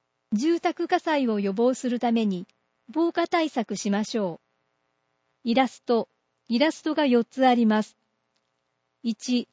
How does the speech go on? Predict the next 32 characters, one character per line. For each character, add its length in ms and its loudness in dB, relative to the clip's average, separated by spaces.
安 240 2
全 260 2
装 160 4
置 180 0
の 140 2
つ 180 -2
い 80 0
た 220 -6
コ 220 -2
ン 100 4
ロ 180 2
を 100 -2
使 340 -4
う。 120 -8
二、 260 0
住 280 0
宅 260 0
用 220 0
火 160 0
災 300 0
警 260 0
報 300 0
器 180 -2
は 240 0
十 320 2
年 320 2
を 100 0
目 120 4
安 300 2
に 180 -4
交 220 0
換。 360 -6